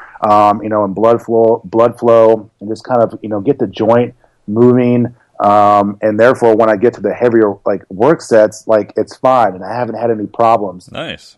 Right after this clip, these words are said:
Speaker 1: You know, the last, like, six months or so, and so, um, I've been doing that, like, for, um, um, upper and even some things for, for, for lower body days,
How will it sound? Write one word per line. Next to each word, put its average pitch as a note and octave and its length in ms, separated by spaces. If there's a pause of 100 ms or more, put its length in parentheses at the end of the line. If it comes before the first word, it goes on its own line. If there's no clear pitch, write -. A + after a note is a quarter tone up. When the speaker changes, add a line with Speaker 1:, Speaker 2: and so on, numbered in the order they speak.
(140)
Speaker 1:
You G#2 60
know, G#2 120
the G2 60
last, G#2 440
like, G#2+ 180
six - 280
months G#2 280
or F2+ 60
so, F#2 320
and F2+ 120
so, G2 420 (360)
um, G2+ 240
I've G2 60
been G#2+ 100
doing A2+ 220
that, A2 240
like, G#2 260
for, G2+ 280
um, F#2 320 (920)
um, - 300
upper A2 440
and G2 160
even G2+ 200
some G#2 140
things G2+ 260
for, F#2+ 280
for, - 280
for F#2+ 160
lower G2 280
body F#2+ 320
days, F#2+ 480